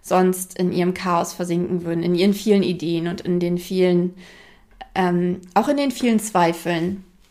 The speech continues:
finde ich. Aber dafür, <laughs> dazu gibt's auf jeden Fall schon ein Video. Ich mache vielleicht auch nochmal eins. Genau, das sind einfach nur die fünf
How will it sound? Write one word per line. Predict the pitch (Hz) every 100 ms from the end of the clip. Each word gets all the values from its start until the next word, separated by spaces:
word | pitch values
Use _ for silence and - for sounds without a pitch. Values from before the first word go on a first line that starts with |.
| _
finde | 190 185 175 170
ich. | 185 - - - - - - - -
Aber | 208
dafür, | 233 240 226 277
<laughs> | 254 240
dazu | 208 202
gibt's | 185 175
auf | -
jeden | 185 185
Fall |
schon | 185 -
ein | 175
Video. | 180 175
Ich | - -
mache | 190 -
vielleicht | 185 180
auch |
nochmal | 180 180 180
eins. | 196 - - - - - - - - _ _ _ - -
Genau, | 170 165 165 220
das | 185 185
sind | 208
einfach | 208 208 208
nur | 214
die | 202
fünf | 196 247 247